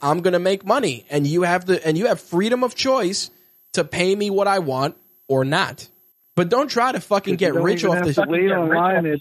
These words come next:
Speaker 2: on Black Friday anymore. You can just
Speaker 1: Yep.
Speaker 2: wake up early
Speaker 1: Yep.
Speaker 2: and go to your computer.
Speaker 1: Precisely. And that's the shit that amuses me. You know, everybody's like, "Oh,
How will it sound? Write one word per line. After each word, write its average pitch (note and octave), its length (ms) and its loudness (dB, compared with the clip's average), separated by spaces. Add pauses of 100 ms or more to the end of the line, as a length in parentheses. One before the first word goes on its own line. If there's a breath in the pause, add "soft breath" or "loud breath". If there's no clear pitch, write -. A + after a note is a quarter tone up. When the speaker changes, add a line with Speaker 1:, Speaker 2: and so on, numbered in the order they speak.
Speaker 2:
on D3+ 200 2
Black D#3 240 0 (100)
Friday E3+ 320 2
anymore. C#3+ 400 2
You C#3+ 180 -6
can D#3 260 -6
just D3+ 240 0 (280)
Speaker 1:
Yep. F3 180 -2 (220)
Speaker 2:
wake D3 260 0
up F3 220 0
early D3 160 2
Speaker 1:
Yep. D3+ 120 2
Speaker 2:
and C3+ 180 -8
go D3 160 -2
to D3 60 -4
your D3 160 0
computer. D3+ 600 -2 (220)
Speaker 1:
Precisely. C3+ 760 -2 (460)
And D#3 160 2
that's G#3 160 0
the G3 100 0
shit F#3+ 240 -2
that E3+ 140 2
amuses D3+ 440 0
me. D3+ 300 0 (400)
You C3 100 4
know, D3+ 180 2
everybody's D3+ 360 0
like, A#2+ 140 -6
"Oh, G3 240 0